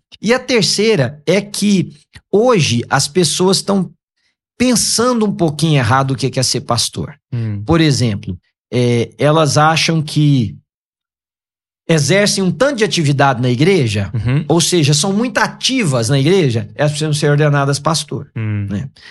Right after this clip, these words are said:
Speaker 1: O ministério é um chamado.
Speaker 2: Sim.
Speaker 1: Porque o ministério,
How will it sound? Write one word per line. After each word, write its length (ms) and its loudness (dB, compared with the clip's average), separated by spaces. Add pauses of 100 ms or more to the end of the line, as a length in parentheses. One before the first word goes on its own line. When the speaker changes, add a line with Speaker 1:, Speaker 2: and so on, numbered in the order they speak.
(460)
Speaker 1:
O 120 2
ministério 1000 2
é 100 2
um 100 4
chamado. 920 0 (100)
Speaker 2:
Sim. 300 -12 (160)
Speaker 1:
Porque 280 -4
o 60 0
ministério, 920 0